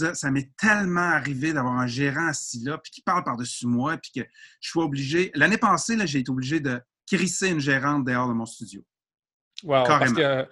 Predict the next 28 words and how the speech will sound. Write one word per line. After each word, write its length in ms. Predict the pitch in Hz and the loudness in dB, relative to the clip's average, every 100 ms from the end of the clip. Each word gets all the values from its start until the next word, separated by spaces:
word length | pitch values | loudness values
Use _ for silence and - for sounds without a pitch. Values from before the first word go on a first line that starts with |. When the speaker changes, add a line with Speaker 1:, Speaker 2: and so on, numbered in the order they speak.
| - - | -12 0
Speaker 2:
parce 100 | 165 | 4
que 40 | |
la 60 | 185 | 6
fois, 80 | 214 | 6
c'est 60 | |
quoi, 80 | 202 | 6
c'est 60 | 214 | 6
le 40 | |
conseil ? 360 | 170 165 196 180 | 6 6 6 4
C'est 160 | 175 | 2
comme 240 | 139 160 156 | 4 4 6
que 220 | 160 143 | 6 4
non, 320 | 147 165 170 | 6 8 8
mon 100 | 160 | 8
artiste 280 | 151 139 170 | 6 4 2
fait 80 | 156 | 2
pas 140 | 165 143 | 4 4
ça, 420 | 202 202 202 190 | 6 8 8 8
ou 80 | 151 | 4
c'est 100 | 147 | 2
genre 160 | 147 | 0
mon 120 | 143 | 2
artiste 440 | 139 135 160 151 - | 0 2 0 0 2
et 260 | 135 131 - - - - _ - | 2 2 -2 -14 -20 -20 _ 2
son 160 | 170 | 4
image, 400 | 156 151 156 147 | 8 8 6 4
c'est 160 | 151 135 | 2 0
ça ? 360 | 190 190 185 | 2 2 2